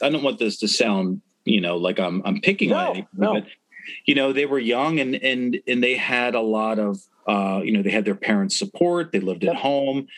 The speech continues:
Speaker 1: Uh, their parents were probably, you know, helping them get by. We, we didn't have any of that. We, at that
Speaker 2: Yeah.
Speaker 1: time, we were a little bit older. We were completely,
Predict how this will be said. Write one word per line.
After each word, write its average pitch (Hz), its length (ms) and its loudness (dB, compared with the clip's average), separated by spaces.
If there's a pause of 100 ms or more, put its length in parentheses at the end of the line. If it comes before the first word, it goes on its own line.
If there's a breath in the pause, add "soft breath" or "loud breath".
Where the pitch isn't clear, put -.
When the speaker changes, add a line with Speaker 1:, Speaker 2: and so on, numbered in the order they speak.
(380 loud breath)
Speaker 1:
Uh, 107 300 2
their 101 100 2
parents 123 580 0
were 117 120 2
probably, 113 580 2
you 110 300 2
know, 101 360 0 (340)
helping 120 360 0
them 110 200 2
get 104 220 0
by. 107 280 0
We, 135 260 0
we 151 80 2
didn't 202 180 2
have 202 300 -2
any 98 160 0
of 92 60 -2
that. 90 220 -2
We, 123 160 2
at 113 200 -2
that 127 180 0
Speaker 2:
Yeah. 156 140 2
Speaker 1:
time, 139 260 -2
we 135 80 2
were 123 100 2
a 113 40 2
little 113 160 2
bit 107 140 2
older. 113 280 0
We 107 120 2
were 101 120 0
completely, 104 840 0